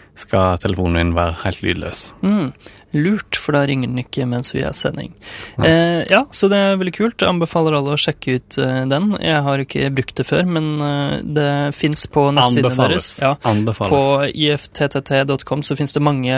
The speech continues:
Speaker 2: såkalte oppskrifter
Speaker 1: Mm.
Speaker 2: som, eh, man kan, eh, legge inn. Og, eh, s-, altså ferdigsydde ting som er veldig nyttige for hverdagen.
Speaker 1: Absolutt.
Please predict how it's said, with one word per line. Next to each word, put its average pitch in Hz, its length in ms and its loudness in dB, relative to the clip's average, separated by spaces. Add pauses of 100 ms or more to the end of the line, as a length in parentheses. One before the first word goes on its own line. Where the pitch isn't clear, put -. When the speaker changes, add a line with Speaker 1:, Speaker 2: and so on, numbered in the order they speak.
(180)
Speaker 2:
såkalte - 400 -2
oppskrifter - 720 -2 (240)
Speaker 1:
Mm. 117 80 6
Speaker 2:
som, 127 320 2
eh, 127 300 0
man 127 160 -2
kan, 127 160 -2 (180)
eh, 82 280 -8
legge 135 240 0
inn. 151 140 -8 (380)
Og, 135 380 -4
eh, 139 260 -6
s-, - 220 -8
altså 139 280 -2
ferdigsydde 127 1040 0
ting 127 220 -6
som 131 200 -4
er 139 160 -2
veldig 135 220 -4
nyttige - 360 -6
for - 140 -6
hverdagen. - 340 -10 (100)
Speaker 1:
Absolutt. - 460 -8